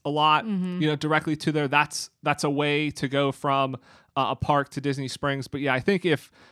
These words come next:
Speaker 1: if you don't wanna stop back at your hotel and you wanna go kind of the quickest way possible,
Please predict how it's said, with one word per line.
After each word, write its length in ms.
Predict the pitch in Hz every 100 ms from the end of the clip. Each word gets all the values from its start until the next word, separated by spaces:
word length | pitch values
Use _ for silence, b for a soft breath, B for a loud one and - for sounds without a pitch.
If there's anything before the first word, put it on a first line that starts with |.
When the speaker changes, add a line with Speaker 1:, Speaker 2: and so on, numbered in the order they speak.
| -
Speaker 1:
if 140 | 147
you 80 | 160
don't 240 | 175 220
wanna 140 | 226 202
stop 320 | - 180 170
back 240 | 165 151
at 120 | 143 -
your 240 | 131 170
hotel 640 | 165 190 190 196 196 202 b b b _
and 160 | 143 143
you 100 | 147
wanna 220 | 156 147
go 480 | 147 151 143 135 131 b b -
kind 160 | 156
of 60 | 156
the 60 | 135
quickest 400 | - 165 156 170
way 140 | 143
possible, 680 | - 143 147 180 180 180